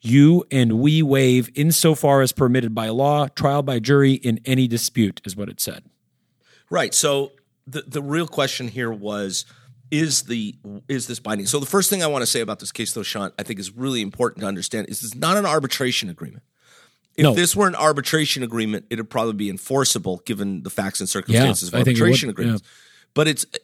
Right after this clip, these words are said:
Speaker 2: it's an actual agreement that says if we have a dispute, we're gonna litigate, and we're gonna litigate in court. It's just that New York law is gonna be followed, right?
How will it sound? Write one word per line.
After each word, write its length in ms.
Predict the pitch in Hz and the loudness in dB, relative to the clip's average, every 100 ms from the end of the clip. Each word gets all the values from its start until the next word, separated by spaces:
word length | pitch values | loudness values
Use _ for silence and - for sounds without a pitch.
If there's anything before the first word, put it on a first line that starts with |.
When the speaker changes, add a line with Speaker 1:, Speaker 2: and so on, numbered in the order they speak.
| - | 0
Speaker 2:
it's 220 | 160 - | 0 2
an 100 | - | -2
actual 540 | 123 143 156 - 151 - | 0 0 0 -4 -4 -6
agreement 520 | 120 120 135 135 127 | -8 0 2 4 0
that 100 | 101 | -2
says 360 | - 123 117 - | -2 0 0 -2
if 160 | 151 143 | -2 -2
we 140 | 147 | 0
have 80 | 127 | 0
a 40 | 113 | -2
dispute, 400 | 113 - 123 113 | -6 -2 -2 -2
we're 140 | 107 | -4
gonna 180 | 104 90 | -2 -2
litigate, 680 | 98 196 240 110 90 87 - _ _ - | 2 4 4 0 -4 -8 -14 _ _ -4
and 100 | 135 | -2
we're 80 | 135 | -2
gonna 140 | 127 | -4
litigate 400 | 135 160 135 131 | -4 -2 -2 -4
in 100 | 107 | -6
court. 540 | - - 196 120 - _ _ _ - | -2 2 4 4 0 _ _ _ -4
It's 160 | 131 | -4
just 300 | - 165 - | -2 -2 -2
that 140 | 127 - | -4 -6
New 260 | 127 143 160 | -2 0 0
York 460 | 147 127 117 - | 4 4 4 -2
law 400 | 113 123 175 151 | -2 4 6 6
is 140 | 87 - | 2 -2
gonna 160 | 87 | -4
be 140 | 80 80 | -8 -10
followed, 500 | - 76 64 - _ | -10 -12 -14 -20 _
right? 260 | 92 107 | -2 0